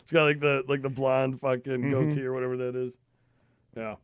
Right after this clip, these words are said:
Speaker 2: Uh, all right. Well, man, we're, we're going long
Speaker 1: Yeah,
Speaker 2: here.
Speaker 1: we're way
Speaker 2: This
Speaker 1: lo-, we're way long.
Speaker 2: Before we go, Javier, I have an email here, a new order from Sell My Tees.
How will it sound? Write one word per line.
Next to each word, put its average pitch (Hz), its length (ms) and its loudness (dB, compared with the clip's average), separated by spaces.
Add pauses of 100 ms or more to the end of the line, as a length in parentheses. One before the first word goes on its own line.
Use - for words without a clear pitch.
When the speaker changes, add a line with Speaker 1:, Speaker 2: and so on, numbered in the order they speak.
(1200)
Speaker 2:
Uh, 156 400 6
all 190 100 8
right. 151 160 8
Well, 160 380 10 (200)
man, 123 280 0
we're, 120 200 0 (120)
we're 113 100 -4
going 110 200 0
long 113 180 0
Speaker 1:
Yeah, 104 60 -4
Speaker 2:
here. 110 120 -2
Speaker 1:
we're - 20 -4
way 110 120 -4
Speaker 2:
This 113 80 -6
Speaker 1:
lo-, 110 180 -10
we're 107 300 -12
way 110 120 -10
long. 98 300 -14 (640)
Speaker 2:
Before 208 240 10
we 247 120 10
go, 185 340 12
Javier, 180 640 10 (160)
I 147 120 6
have 156 420 8
an 151 240 0
email 160 420 6
here, 139 480 2 (600)
a 139 80 0
new 147 160 4
order 143 300 4
from 117 160 -6
Sell 131 180 2
My 123 160 2
Tees. - 420 -4